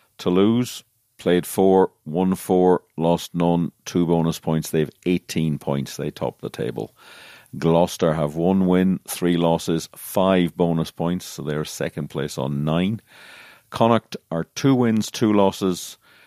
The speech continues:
no bonus points on eight points. And Montpellier have one win,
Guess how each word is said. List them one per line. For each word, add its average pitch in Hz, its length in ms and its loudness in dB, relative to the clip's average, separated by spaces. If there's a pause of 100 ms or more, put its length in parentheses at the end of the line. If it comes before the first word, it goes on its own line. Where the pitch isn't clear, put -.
(320)
no 104 360 4
bonus 104 380 2
points - 560 -10 (100)
on 69 280 -10
eight 92 280 -2
points. 87 480 -2 (460)
And 95 160 -2
Montpellier 98 720 0
have 73 240 -6
one 95 360 2
win, 87 360 2